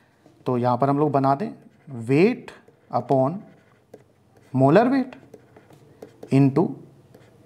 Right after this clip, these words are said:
one upon weight of solvent, किस में बेटा, किलोग्राम में। कर सकते हैं, और ग्राम में अगर आपको दिया हो तो थाउजेंड से क्या कर देंगे, मल्टीप्लाई कर देंगे। नेक्स्ट अगर हम लोग चलते हैं बेटा मोल फ्रैक्शन पर,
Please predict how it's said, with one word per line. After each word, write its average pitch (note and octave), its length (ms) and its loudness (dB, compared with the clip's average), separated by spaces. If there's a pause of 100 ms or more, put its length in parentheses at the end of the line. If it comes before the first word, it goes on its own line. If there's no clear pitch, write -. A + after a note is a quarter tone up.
(560)
one E3+ 260 6
upon D3 340 2 (320)
weight G#3 320 6
of F#3 60 -2
solvent, A2+ 520 -2
किस - 240 -4
में G#3 80 4
बेटा, G3+ 180 2 (200)
किलोग्राम G#2+ 420 -6
में। - 160 -20 (1900)
कर F3 80 4
सकते - 260 0
हैं, D#3+ 60 2
और B2+ 60 -2
ग्राम D3 280 4
में A#3+ 80 4
अगर A3+ 160 2
आपको G#3+ 200 0
दिया G3+ 140 2
हो G#3+ 80 0
तो G#3+ 80 -6
थाउजेंड C#3 360 -4
से E3+ 80 -6
क्या E3+ 140 2
कर G#3 140 0
देंगे, F3 260 -4 (100)
मल्टीप्लाई A2 460 -8
कर G2+ 160 -8
देंगे। - 220 -18 (760)
नेक्स्ट A3 320 2
अगर A3+ 160 4
हम A3+ 80 2
लोग A3 160 2
चलते F#3+ 220 2
हैं F3+ 80 0
बेटा F#3+ 140 2
मोल E3 300 2
फ्रैक्शन F3+ 360 -2
पर, E3 120 -6